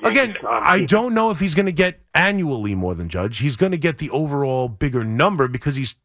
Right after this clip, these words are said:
Speaker 1: five years younger than Judge when he hit free
Speaker 2: Agreed.
Speaker 1: agency.
Speaker 2: Okay.
Speaker 1: I mean, that's just the way it
Speaker 2: Okay.
Speaker 1: goes. I mean, Alex Rodriguez came in and, and got more money than Derek Jeter. Uh, you know, I mean, and, and who was more Yankeeville than Derek?
Speaker 2: Exactly, 'cause that, that's the way I look at Judge.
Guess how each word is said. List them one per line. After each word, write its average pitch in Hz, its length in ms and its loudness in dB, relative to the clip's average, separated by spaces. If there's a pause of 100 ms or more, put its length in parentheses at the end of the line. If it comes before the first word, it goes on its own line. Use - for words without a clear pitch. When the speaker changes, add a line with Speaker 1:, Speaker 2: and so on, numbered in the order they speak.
Speaker 1:
five 151 380 2
years 143 240 -2
younger 151 440 0 (300)
than 151 180 2
Judge 156 280 2
when 160 120 0
he 156 80 0
hit 165 100 0
free 131 220 0
Speaker 2:
Agreed. - 20 0
Speaker 1:
agency. 160 380 -4
Speaker 2:
Okay. 101 120 -4 (500)
Speaker 1:
I 160 40 2
mean, 180 100 6
that's 196 100 0
just 196 180 -2
the 208 60 2
way 202 120 2
it 196 60 0
Speaker 2:
Okay. 175 140 -6
Speaker 1:
goes. 151 220 0
I 135 60 2
mean, 139 180 2
Alex 160 320 4
Rodriguez 175 480 0
came 156 240 0
in 160 80 0
and, 151 160 -4
and 143 200 0
got 151 180 2
more 156 180 2
money 160 200 0
than 151 160 -2
Derek 165 260 0
Jeter. 196 380 -4 (1700)
Uh, 170 60 2
you 202 260 0
know, 175 200 2
I 165 100 2
mean, 165 340 0 (380)
and, 127 140 2
and 123 240 4
who 160 100 6
was 185 180 2
more 180 160 2
Yankeeville 180 600 2
than 190 120 0
Derek? 196 440 -2 (920)
Speaker 2:
Exactly, 131 600 2 (160)
'cause 143 140 -2
that, 139 140 0
that's 175 220 2
the 190 80 -2
way 165 120 0
I - 20 0
look 156 200 -4
at 143 100 -10
Judge. 208 240 -4